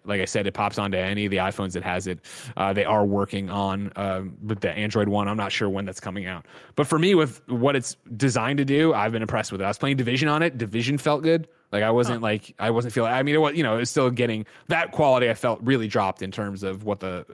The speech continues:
Speaker 1: look of the game was. But again, that's remote play. The actual, uh, latency, the ability to use it, you know, even the plug and play, I was wondering if that would work out well. And it, it does. Even with my case on, I've, you know, I just have one of the old Apple cases from when I smashed my phone at, uh, <laughs>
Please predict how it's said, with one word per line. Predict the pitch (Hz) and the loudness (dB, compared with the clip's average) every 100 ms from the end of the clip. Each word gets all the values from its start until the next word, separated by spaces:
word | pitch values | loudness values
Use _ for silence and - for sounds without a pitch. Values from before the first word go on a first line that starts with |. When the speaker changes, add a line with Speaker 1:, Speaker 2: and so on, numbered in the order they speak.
| 87 - | -18 -6
Speaker 1:
look | 110 120 117 | 0 2 2
of | 92 | -4
the | |
game | 92 92 92 | -4 -4 -2
was. | 92 95 - - - | -2 -2 -6 -16 -6
But | 120 | -2
again, | 127 131 110 | 0 0 0
that's | 104 - | -2 2
remote | 117 110 113 | 2 2 2
play. | 117 92 92 | 0 0 0
The | 110 | -2
actual, | 113 117 104 98 - - - - _ | -2 -2 -4 -4 -10 -20 -20 -20 _
uh, | 135 107 92 | 0 0 0
latency, | 131 160 147 143 139 123 117 110 | 2 2 2 0 -2 0 -2 -4
the | 110 113 107 107 | -6 -4 -4 -4
ability | 117 147 143 127 | -2 2 2 4
to | |
use | 123 127 123 | 4 2 2
it, | 113 123 | 0 0
you | 127 | 0
know, | |
even | 127 180 | 2 4
the | 180 | 4
plug | 123 156 | 2 2
and | 135 | 2
play, | - 135 117 | 0 2 2
I | |
was | 101 | 0
wondering | 101 107 101 | -2 -4 -4
if | 104 | -2
that | 104 | -2
would | 98 | 0
work | 95 98 | -2 -2
out | 92 92 | -2 -4
well. | 95 95 92 | -4 -4 -4
And | 98 | -4
it, | 104 101 | -6 -4
it | 117 110 | -4 -2
does. | 101 85 - | -2 -4 -4
Even | 127 139 | 0 2
with | 135 | 2
my | 120 | 0
case | 107 104 110 | -4 -4 -4
on, | 104 98 | -6 -4
I've, | 101 101 | -4 -4
you | 87 98 | -6 -8
know, | |
I | 92 | -6
just | 104 | -4
have | 110 104 | -4 -4
one | 98 | -6
of | |
the | 92 90 - - - _ | -6 -8 -10 -20 -20 _
old | 117 120 | 2 4
Apple | 113 104 | 2 -2
cases | 107 101 107 | -4 -4 -4
from | 113 | -4
when | 98 | -4
I | |
smashed | - 98 98 101 | -4 -6 -6 -6
my | 95 | -8
phone | - 98 95 | -6 -6 -4
at, | 92 | -4
uh, | 92 90 101 | -2 -2 -2
<laughs> | - | -2